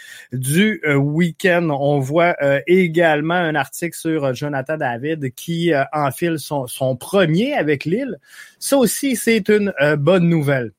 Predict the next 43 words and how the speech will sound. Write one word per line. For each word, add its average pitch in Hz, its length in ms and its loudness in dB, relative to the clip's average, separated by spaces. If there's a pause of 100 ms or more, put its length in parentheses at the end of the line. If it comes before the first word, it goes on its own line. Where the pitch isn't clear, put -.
(1120)
On 156 160 0
est 170 80 2
content 160 380 0
pour 139 240 -4
lui, 165 240 -4
ça 131 180 -4
va, 160 280 -4
euh, 127 140 -4
faire 156 460 -2
du 127 260 -6
bien. 131 340 -4 (460)
Dans 175 160 4
le 196 140 6
podcast 196 680 2
de 170 460 0
ce 156 380 -6
soir, 233 560 -4
euh, 180 440 -2
est-ce - 160 -6
qu'on 208 160 -2
revient 202 280 -4
sur 196 200 -6
le 180 100 -2
match 190 420 -8
de 151 80 -4
l'Impact ? 156 520 -6
On 139 120 -6
a 139 40 -6
fait 202 140 -6
le 175 80 -4
débrief, 135 480 -4
je - 100 -18
pense 147 220 -6
qu'on 123 160 -6
va 127 140 -4
passer 123 500 -6 (400)
et 131 80 -4
qu'on 139 160 -2
va 139 120 2
regarder, 143 600 0
euh, 131 240 0
les 143 180 -2
matchs, 156 420 -2